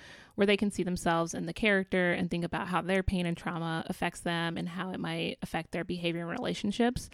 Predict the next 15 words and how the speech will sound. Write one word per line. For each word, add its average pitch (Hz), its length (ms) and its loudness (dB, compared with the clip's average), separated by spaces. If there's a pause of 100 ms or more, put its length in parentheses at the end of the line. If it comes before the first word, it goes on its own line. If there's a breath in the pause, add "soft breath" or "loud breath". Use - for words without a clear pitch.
(400 loud breath)
Um, 185 320 4
I've 190 100 4
never 214 240 4
read 226 200 4
anything 185 480 2
else, 170 520 0 (200)
um, 170 600 -2 (420)
by 170 280 6
Emezi 175 640 0
but - 160 -2
this 208 160 6
series, 185 540 2
but 185 140 0
I 180 80 2
think 185 340 0